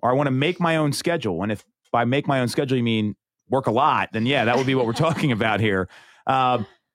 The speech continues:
I also look at it as an opportunity, but there's a big divide right now between hacks and actual agents that treat this like a profession. And a lot of people don't know where they rank in their M L S, or they don't know who ranks where.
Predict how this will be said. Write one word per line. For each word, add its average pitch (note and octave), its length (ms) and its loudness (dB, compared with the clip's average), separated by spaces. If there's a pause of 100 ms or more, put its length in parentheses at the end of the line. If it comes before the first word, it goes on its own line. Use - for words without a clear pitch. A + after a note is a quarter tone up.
(100)
I D3+ 60 2
also A#3+ 200 0
look G#3 140 0
at F3 100 2
it E3 40 2
as C#3+ 100 0
an C#3 160 0
opportunity, B2 500 0
but G#2 120 -2
there's A2+ 120 -2
a A#2 60 -2
big G3+ 240 -4
divide D3 400 0
right A2+ 180 0
now G#2+ 160 0
between G#2+ 300 -2
hacks D3 440 -2
and A2 120 -2
actual B2 440 -2
agents A#2+ 360 -2
that G#2+ 100 -2
treat C#3 260 -4
this A#2 200 -4
like A#2 180 -2
a G#2+ 60 -6
profession. F#2+ 720 -4 (360)
And C3 180 0
a A#2 40 0
lot D#3 220 0
of G#3 60 -8
people F3+ 240 -2
don't C3+ 320 -2 (200)
know C3+ 180 0
where B2 220 0
they D3+ 100 0
rank B2+ 240 0
in B2+ 80 -2
their A2 140 0
M G#2 100 0
L G2+ 180 0
S, D#2 240 -6
or G#2 40 -8
they A2+ 80 -2
don't A#2 140 -2
know A2+ 120 0
who D#3 180 0
ranks B2 320 0
where. E2 400 -4